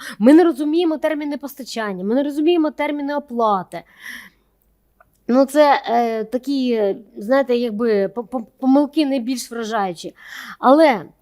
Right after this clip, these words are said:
кожна з таких помилок, вона не дає змоги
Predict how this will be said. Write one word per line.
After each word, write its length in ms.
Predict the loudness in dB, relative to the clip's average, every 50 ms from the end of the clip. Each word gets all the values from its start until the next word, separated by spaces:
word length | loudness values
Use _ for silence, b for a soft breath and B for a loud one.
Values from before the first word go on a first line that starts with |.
| _ _ _
кожна 280 | -2 -2 0 2 0
з 40 | 0
таких 280 | -2 -6 -8 -8 -6 -4
помилок, 480 | -2 0 0 2 2 0 0 -2 -4
вона 220 | -6 -4 -4 -4 -4
не 120 | -4 -4
дає 260 | -6 -6 -6 -6 -6
змоги 680 | -4 -2 -2 -2 0 0 0 -2 -2 -4 -8 -10 -12